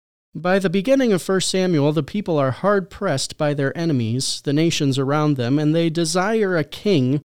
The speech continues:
to reign over them, mainly to lead them in combat with their enemies. Saul is chosen first by the Lord to be the one to fight for Israel and to represent God to the people,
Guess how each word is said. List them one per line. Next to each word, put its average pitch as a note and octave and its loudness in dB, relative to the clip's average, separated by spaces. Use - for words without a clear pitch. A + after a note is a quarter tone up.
to E3+ -2
reign F3 2
over D3+ 0
them, G2 -6
mainly A#3 2
to F#3 -4
lead F#3 -2
them E3 0
in D3 2
combat C3+ -2
with D#3+ -4
their D#3 0
enemies. B2 -2
Saul A#3+ 2
is F#3 2
chosen F#3 0
first F3+ -2
by D#3 0
the C#3+ -2
Lord C#3 0
to D3+ -4
be E3 -2
the D3 -2
one D3 0
to C3 -4
fight - -4
for C3+ -6
Israel C3+ 0
and C#3 -2
to C3+ -4
represent C#3+ -2
God C3+ -2
to C3+ -6
the B2 -6
people, C#3 -6